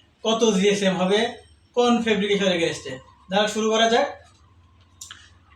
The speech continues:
চৌত্রিশ সিঙ্গেল, আজকের কনটেন্ট হচ্ছে চৌত্রিশ সিঙ্গেল সুতা দিয়ে নিটিং করলে কত জিএসএম হবে। চৌত্রিশ সিঙ্গেল নিটি-, সুতা দিয়ে নিটিং করলে জিএসএম হবে সিঙ্গেল জার্সির ক্ষেত্রে একশো বিশ থেকে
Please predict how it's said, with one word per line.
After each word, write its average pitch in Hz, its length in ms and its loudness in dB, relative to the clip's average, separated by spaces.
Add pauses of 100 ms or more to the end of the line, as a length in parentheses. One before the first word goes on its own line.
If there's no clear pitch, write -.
(140)
চৌত্রিশ 262 500 2 (120)
সিঙ্গেল, 180 360 0
আজকের 247 380 0 (600)
কনটেন্ট 226 500 0
হচ্ছে 254 260 0 (540)
চৌত্রিশ 254 400 0 (100)
সিঙ্গেল 240 360 2
সুতা 233 240 -2
দিয়ে 220 180 2
নিটিং 220 260 -2
করলে 262 160 0 (140)
কত 208 120 -2 (140)
জিএসএম 170 400 -4
হবে। - 160 -14 (520)
চৌত্রিশ 262 420 0
সিঙ্গেল 262 300 2 (140)
নিটি-, 240 240 -6 (220)
সুতা 240 240 -2
দিয়ে 247 180 4
নিটিং 240 280 0
করলে 240 260 2 (440)
জিএসএম 226 420 2
হবে 214 240 2 (920)
সিঙ্গেল 226 280 2
জার্সির 233 280 2
ক্ষেত্রে 214 280 0 (360)
একশো 208 220 -4 (120)
বিশ 196 120 0 (120)
থেকে 202 200 0